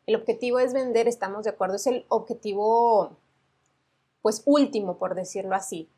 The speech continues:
porque el objetivo principal es conectar para poder llegar a ese punto. Entonces, para conectar, pues, no lo vamos a lograr si estamos publicando nada más de los productos o servicios.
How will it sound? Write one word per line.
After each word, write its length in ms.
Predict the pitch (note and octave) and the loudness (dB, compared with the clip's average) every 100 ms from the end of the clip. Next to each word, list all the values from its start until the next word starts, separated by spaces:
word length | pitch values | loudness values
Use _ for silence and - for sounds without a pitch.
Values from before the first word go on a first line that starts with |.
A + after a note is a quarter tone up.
| _ - | _ -4
porque 260 | G#3+ A3 A3 | -2 2 2
el 60 | |
objetivo 500 | G#3 B3 - B3 B3+ | 2 0 -6 -2 0
principal 640 | D4 C#4 C4 - G#3 A#3 B3 | 0 0 -2 0 4 4 2
es 140 | A3+ | -2
conectar 520 | G#3+ F#3+ - - F4+ | -4 -6 0 2 2
para 280 | C#4+ A3 - | 2 0 0
poder 260 | F#3+ F#3 F3 | -4 -4 -4
llegar 240 | F3 E3+ | -4 -4
a 60 | E3 | -6
ese 220 | - - | -10 -14
punto. 420 | _ - - _ _ - - | _ -20 -20 _ _ -20 -16
Entonces, 540 | F3 G3 F#3+ F3+ - _ _ _ | -10 -8 -8 -10 -16 _ _ _
para 260 | G3 F#3 F#3+ | 0 0 -2
conectar, 560 | G3 F#3 - C4+ E4 G4+ - _ _ _ _ _ _ | -8 -10 2 6 6 2 -6 _ _ _ _ _ _
pues, 180 | - A3 | 0 2
no 300 | A3 A#3 C4 | 2 -2 2
lo 140 | D4 C#4+ | 4 4
vamos 340 | C#4 D4 D4 | 4 -2 0
a 60 | B3 | 0
lograr 600 | G3+ F#3 G#3 A#3+ E4 - _ _ | 2 2 6 6 6 -4 _ _
si 140 | - | -8
estamos 340 | G#3+ G#3 A3 A3+ | -6 -4 -6 -6
publicando 480 | A3+ F#3+ F#3 F#3+ | -8 -4 -4 -4
nada 240 | G3+ G3+ G3 | -10 -10 -10
más 160 | F#3+ | -10
de 60 | F#3+ | -8
los 140 | F#3 | -10
productos 480 | - F#3 D#3 - F#3+ | -10 -12 -12 -12 -14
o 40 | F#3+ | -6
servicios. 600 | - B3 D#4+ D#4 C#4+ | -4 0 -2 -2 -10